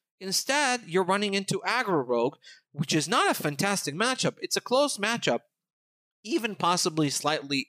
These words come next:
Rogue favored, but it's nowhere near as bad as dealing with questing adventurers and blackjack stunners. So Paladin's position in the meta drastically improved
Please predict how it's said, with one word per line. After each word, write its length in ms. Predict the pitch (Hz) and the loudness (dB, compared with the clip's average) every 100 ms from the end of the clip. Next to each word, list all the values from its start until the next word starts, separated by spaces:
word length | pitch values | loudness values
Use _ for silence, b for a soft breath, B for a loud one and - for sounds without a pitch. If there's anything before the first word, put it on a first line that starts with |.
| _ | _
Rogue 280 | 139 131 127 | -2 0 0
favored, 440 | - 165 175 123 - B B B | -2 0 0 -2 -6 B B B
but 120 | - | 0
it's 200 | 202 - | 2 0
nowhere 380 | 185 254 277 190 | 2 4 4 4
near 260 | 156 202 160 | 2 2 2
as 140 | 127 | 2
bad 220 | 123 151 | 0 2
as 120 | 127 117 | 2 0
dealing 320 | 135 135 117 | 0 0 -2
with 240 | 110 - - _ _ _ _ _ | -10 -14 -20 _ _ _ _ _
questing 480 | 131 123 - 117 101 | -2 0 0 -6 -10
adventurers 560 | 95 101 101 120 110 B B - | -10 -10 -6 -6 -6 B B -10
and 220 | 131 127 | -8 -2
blackjack 500 | 151 247 - 90 - | -2 -2 -4 -4 -4
stunners. 460 | - 80 - - - _ _ _ | -6 -8 -12 -14 -14 _ _ _
So 180 | - 196 | -8 -8
Paladin's 460 | 190 302 440 349 208 | -2 2 4 2 2
position 420 | 165 185 240 190 | 0 0 0 0
in 140 | 139 | -2
the 80 | 123 | -2
meta 360 | 127 165 117 92 _ _ 147 - | -2 0 0 -2 _ _ -18 -4
drastically 720 | 180 226 262 - - 139 123 | 0 0 0 -2 -4 -2 -4
improved 560 | 113 220 226 123 - | -2 2 2 2 -4